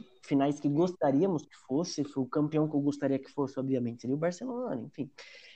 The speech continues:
O Pinguim também, o Léo Atlético e o Jean, provavelmente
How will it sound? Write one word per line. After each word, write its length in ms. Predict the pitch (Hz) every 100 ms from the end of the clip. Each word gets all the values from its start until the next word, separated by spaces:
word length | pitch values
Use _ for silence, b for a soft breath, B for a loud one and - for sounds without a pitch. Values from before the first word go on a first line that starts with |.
| b
O 80 | 120
Pinguim 360 | 143 135 123
também, 440 | 156 170 196 170 120
o 40 |
Léo 200 | 120 135
Atlético 880 | 143 139 147 190 135 - - 139 135
e 140 | 135
o 560 | 143 143 143 143 139 135 151
Jean, 580 | 135 139 135 147 170 185 -
provavelmente 1000 | 160 151 170 180 185 147 151 185 - 202